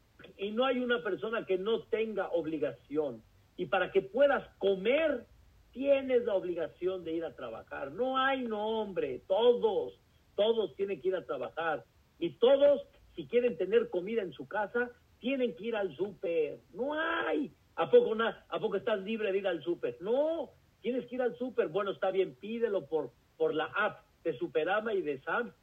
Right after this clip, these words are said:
y de Walmart, pero lo tienes que hacer a la fuerza. No hay de que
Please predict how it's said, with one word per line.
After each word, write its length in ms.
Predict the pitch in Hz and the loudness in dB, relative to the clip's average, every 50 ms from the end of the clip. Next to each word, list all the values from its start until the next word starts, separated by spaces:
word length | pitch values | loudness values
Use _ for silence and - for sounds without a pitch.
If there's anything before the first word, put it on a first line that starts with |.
| _ _ - | _ _ -6
y 80 | 156 156 | -2 2
de 140 | 160 160 | 4 4
Walmart, 400 | 160 156 175 170 165 156 135 127 - _ _ | 4 4 2 0 0 0 -2 -4 -10 _ _
pero 220 | - 180 175 185 | 0 0 2 2
lo 200 | 175 180 170 - | 2 0 0 -2
tienes 300 | - 214 247 247 247 - - | -4 -6 -4 -4 -4 -6 -4
que 80 | 214 | -6
hacer 460 | 190 185 - 202 220 247 247 226 - - _ _ _ _ _ | -6 -6 -2 2 4 4 4 4 2 -6 _ _ _ _ _
a 140 | - 160 170 | -6 -4 -4
la 140 | 170 165 147 | -2 -4 -4
fuerza. 680 | - - 156 190 233 254 233 233 - 214 180 156 135 - _ _ _ _ | -6 -4 0 4 4 4 4 4 -2 -4 -6 -6 -8 -12 _ _ _ _
No 260 | - 175 208 240 254 254 | -8 -2 0 0 2 2
hay 140 | 262 262 | 0 -2
de 160 | 254 233 240 240 | 0 -2 -2 0
que 260 | 196 190 156 - | 2 0 0 -2